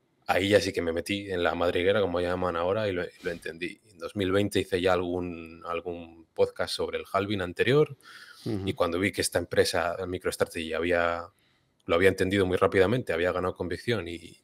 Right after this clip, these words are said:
Speaker 1: y era una forma de, de tener algo de exposición, digo, "Joder, pues yo quiero algo de exposición", ¿no? Mm, pero sí,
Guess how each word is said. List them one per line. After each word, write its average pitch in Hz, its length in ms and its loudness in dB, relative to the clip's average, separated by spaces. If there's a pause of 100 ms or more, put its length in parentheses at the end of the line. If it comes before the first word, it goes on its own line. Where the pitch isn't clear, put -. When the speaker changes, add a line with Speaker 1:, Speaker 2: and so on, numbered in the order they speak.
Speaker 1:
y 92 80 -4
era 85 100 -2
una 87 140 -2
forma 92 340 -2
de, 87 160 -4
de 90 160 -6
tener 92 240 -4
algo 90 200 0
de 87 40 -2
exposición, 95 540 -6
digo, 85 320 -4
"Joder, 90 200 0
pues - 140 -2
yo 87 80 -2
quiero 92 200 0
algo 85 160 2
de 85 40 -2
exposición", 90 540 -8 (400)
¿no? 107 160 -4 (1800)
Mm, 95 540 0
pero 90 140 4
sí, 113 440 0